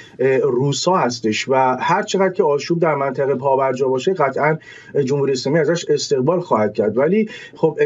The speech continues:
در اون، اه، بعد دیگه قضیه این هستش که الان درسته که آمریکا مثلاً، اه، خواهان جنگ فراگیر توی منطقه نیستش و اصلاً اولویت راهبردی آمریکا هم، حالا چه بایدن باشه چه هر رئیس جمهور دیگه ای، این نیستش که الان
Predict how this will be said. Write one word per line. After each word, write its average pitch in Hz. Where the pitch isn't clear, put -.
در 156
اون، 156
اه، 147
بعد 147
دیگه 143
قضیه 143
این 190
هستش 185
که 180
الان 143
درسته 151
که 196
آمریکا 131
مثلاً، 127
اه، 123
خواهان 143
جنگ 139
فراگیر 143
توی 135
منطقه 127
نیستش 120
و 131
اصلاً 131
اولویت 143
راهبردی 131
آمریکا 127
هم، 156
حالا 139
چه 160
بایدن 165
باشه 196
چه 185
هر 185
رئیس 175
جمهور 165
دیگه 160
ای، 143
این 185
نیستش 214
که 175
الان 185